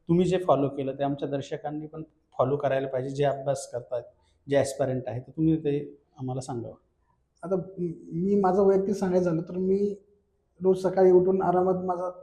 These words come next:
Speaker 2: थोडाफार नाश्ता वगैरे, चहा नाश्ता करून फ्रेश होऊन मी माझ्या रीडिंगमध्ये जाऊन बसायचो. म्हणजे दहा, दहा वाजताच्या सुमारास मी जाऊन बसायचो.
Speaker 1: हम्म.
Speaker 2: बरेच विद्यार्थी माझे मित्र असे पण होते की जे सकाळी सात वाजता येऊन बसायचे सर्व करून.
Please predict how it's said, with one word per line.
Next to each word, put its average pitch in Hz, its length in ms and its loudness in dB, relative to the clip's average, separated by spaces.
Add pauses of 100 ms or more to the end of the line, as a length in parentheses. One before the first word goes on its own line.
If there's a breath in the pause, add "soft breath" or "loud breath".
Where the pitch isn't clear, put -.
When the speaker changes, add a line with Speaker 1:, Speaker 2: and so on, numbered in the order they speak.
(320)
Speaker 2:
थोडाफार 175 300 0
नाश्ता 180 400 -4
वगैरे, 175 240 2
चहा 175 300 -4
नाश्ता 175 280 -10
करून 170 280 -6
फ्रेश 175 320 -6
होऊन 170 160 -8 (440)
मी 180 120 2
माझ्या 180 420 2
रीडिंगमध्ये 175 480 4
जाऊन 175 340 -4
बसायचो. 165 480 -8
म्हणजे 156 180 -18
दहा, 175 280 -2 (280)
दहा 185 160 2
वाजताच्या 190 380 4
सुमारास 180 340 -6
मी 190 100 -2
जाऊन 196 200 -2
बसायचो. 165 360 -4
Speaker 1:
हम्म. 131 200 -10 (760 loud breath)
Speaker 2:
बरेच 226 360 8
विद्यार्थी 220 520 4
माझे 214 200 4
मित्र 208 240 4
असे 196 220 2
पण 226 120 2
होते 190 240 2
की 190 140 -4
जे 196 140 -2
सकाळी 196 260 -2
सात 196 180 -2 (320)
वाजता 190 380 0
येऊन 208 180 2
बसायचे 180 340 2
सर्व 165 240 -6
करून. 156 200 -12